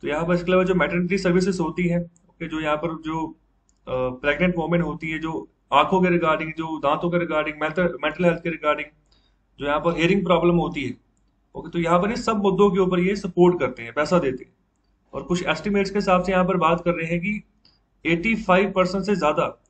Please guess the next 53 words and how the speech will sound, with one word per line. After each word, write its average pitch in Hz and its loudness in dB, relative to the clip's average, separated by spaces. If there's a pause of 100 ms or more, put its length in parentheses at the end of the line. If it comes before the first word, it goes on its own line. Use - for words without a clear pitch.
(180)
जो 143 -8
यहाँ 156 -4
पर 170 -4
जो 175 -2
prescription 165 -6
drugs 175 2
हैं, 110 -6
तो - -20
यहाँ 160 0
पर 196 2
वो 208 0
free 202 2
of 220 0
charge 185 4
ही 196 0
यहाँ 175 2
पर 185 -2
बांटे 143 -4
जाते 131 -2
हैं। 160 -6
जैसे 156 -6
आप 156 0
कोई 156 -8
सरकारी 156 -4
hospital 156 -8
में 156 -20
जाते 143 -4
हो, 156 -18
तो 170 -6
जो 175 0
prescription 165 -6
drugs 170 -4
होते 151 -6
हैं, 165 -14 (640)
जो 165 4
कि 170 2
doctor 160 0
आपको 165 2
prescribe 170 0
करता 156 -2
है 160 -4
कि 165 -4
आप 156 2
ये 156 -4
वाले 156 -4
दवाइयाँ 147 0
लीजिए, 165 2 (600)
ओके, 165 -6
तो - -6
वो 196 -2
ज्यादातर 175 2
आपको 170 2
भी 214 -2